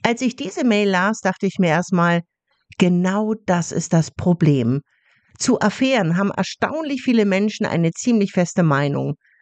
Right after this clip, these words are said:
Auch dann, wenn sie sich mit dem Thema nur am Rand beschäftigt haben. Aber dann wird schnell irgendwas über Männer, über Bindung, Familie oder Biologie behauptet. Und am Ende sitzt du da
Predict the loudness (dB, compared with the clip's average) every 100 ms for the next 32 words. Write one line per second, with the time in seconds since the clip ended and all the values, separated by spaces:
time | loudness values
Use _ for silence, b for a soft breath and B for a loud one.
0 | b -2 -2 -2 0 0 -2 -8 B B
1 | B B 2 2 2 0 -2 0 -2 0
2 | -2 -2 0 2 2 0 0 2 0 0
3 | -2 -2 -2 -6 -2 -2 0 2 0 -2
4 | B B B B B -2 -2 2 0 0
5 | -4 0 2 2 0 -2 0 -2 -2 0
6 | 2 4 4 2 2 0 -4 B B B
7 | 2 4 4 2 -2 -2 0 -2 0 2
8 | 2 2 0 0 0 2 0 2 0 2
9 | 0 0 0 0 0 -2 0 0 0 -10
10 | b b b b b 2 4 4 2 2
11 | 2 2 0 -2 -6 -12 _ _ _ 2
12 | 2 0 0 2 2 0